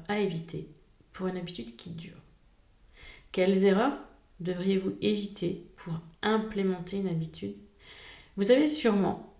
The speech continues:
à un moment ou à un autre, souhaité adopter un nouveau rituel sur le long terme. Ne me dites pas non.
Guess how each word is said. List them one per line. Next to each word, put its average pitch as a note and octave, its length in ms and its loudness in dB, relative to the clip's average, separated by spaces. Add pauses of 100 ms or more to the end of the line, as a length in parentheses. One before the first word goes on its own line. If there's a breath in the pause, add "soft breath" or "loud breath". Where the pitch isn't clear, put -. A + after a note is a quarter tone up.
à E3+ 120 2
un - 20 6
moment G#3 300 4
ou G#3 80 2
à F3+ 40 2
un E3 180 4
autre, E3 380 -4
souhaité A#3 680 -2
adopter E3+ 680 -4 (120)
un A3+ 180 6
nouveau G#3+ 380 4
rituel F#3+ 280 2
sur F#3 160 -2
le E3 60 2
long D#3+ 140 -2
terme. - 160 -14 (840)
Ne E3 60 0
me E3 60 4
dites - 180 -2
pas E3 80 -4
non. D3 80 -6